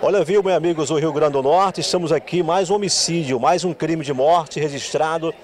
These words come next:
aqui na cidade de Caicó, bairro João vinte e três, zona oeste da cidade.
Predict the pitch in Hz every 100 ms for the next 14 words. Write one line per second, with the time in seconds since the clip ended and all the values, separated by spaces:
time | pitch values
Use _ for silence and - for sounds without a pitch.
0 | - - - - 160 165 165 147 160 151
1 | 151 160 143 139 147 139 151 143 131 123
2 | 156 156 156 160 131 143 151 131 147 147
3 | - 151 135 147 - 147 - 139 123 104